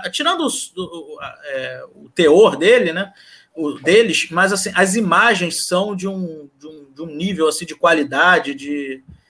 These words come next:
de, não sei, não sei explicar. Imagens aéreas, imagens próximas, tá muito impressionante, você se, você entra mesmo no,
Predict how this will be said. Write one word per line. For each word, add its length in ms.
de, 680
não 120
sei, 220
não 100
sei 140
explicar. 600
Imagens 520
aéreas, 500
imagens 400
próximas, 580
tá 140
muito 460
impressionante, 720
você 240
se, 300
você 260
entra 340
mesmo 420
no, 420